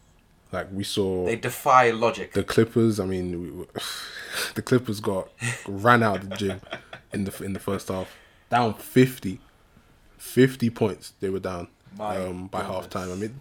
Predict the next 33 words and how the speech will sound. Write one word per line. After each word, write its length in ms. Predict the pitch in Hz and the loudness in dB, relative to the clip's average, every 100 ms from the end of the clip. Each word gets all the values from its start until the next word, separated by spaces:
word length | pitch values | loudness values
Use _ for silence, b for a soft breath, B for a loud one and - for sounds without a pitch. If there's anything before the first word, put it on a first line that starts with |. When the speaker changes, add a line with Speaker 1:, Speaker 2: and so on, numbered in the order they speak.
| - | -2
Speaker 1:
that's 240 | 143 - | 0 2
literally, 400 | 143 143 143 127 - | 4 4 4 2 4
that's 180 | 123 - | 0 4
only 240 | 131 117 | 4 4
a 20 | |
Clippers 300 | - 107 98 | 0 -4 -4
thing 120 | 90 | -8
that 120 | 85 - | -8 -8
could 100 | 78 | -10
happen 180 | 80 - | -10 -12
to. 160 | 87 - b b b b - | -14 -14 b b b b -10
I 40 | |
mean, 180 | 92 87 | -6 -4
it, 100 | 85 - - | -4 -4 -4
it's 180 | 95 | -6
really 280 | 98 113 104 | -2 0 0
just 140 | 92 104 | -4 -8
a 40 | |
Clippers 300 | - 92 - | -6 -8 -6
thing. 100 | 90 | -8
But 160 | 92 87 | -6 -6
we 80 | |
saw 140 | - 98 | -4 -4
the 80 | 87 | -2
Bucks 300 | 110 110 - | -2 -4 -2
get 220 | 107 - | -4 0
blown 240 | 101 101 | -4 0
out, 300 | 101 98 - | -2 -2 -6
the 60 | - | -10
Sixers 380 | - 123 - 104 | -2 -2 -4 -4
got 200 | 107 104 | -4 -2
blown 240 | 101 98 | -4 -2
out, 260 | 95 98 | -4 -8